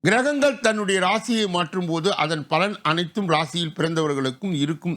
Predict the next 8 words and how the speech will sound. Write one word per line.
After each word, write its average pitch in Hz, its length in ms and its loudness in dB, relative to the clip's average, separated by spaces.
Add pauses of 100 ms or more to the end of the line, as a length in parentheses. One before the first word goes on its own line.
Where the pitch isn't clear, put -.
எவ்வளவு 165 380 0
கஷ்டங்கள் 220 560 -2
பார்த்தாலும் 170 480 0 (220)
சிலரின் 233 460 2
வாழ்க்கை 214 460 2
ஒரு 196 220 2
விடிவுக்கு 214 500 0
வராமலே 185 560 2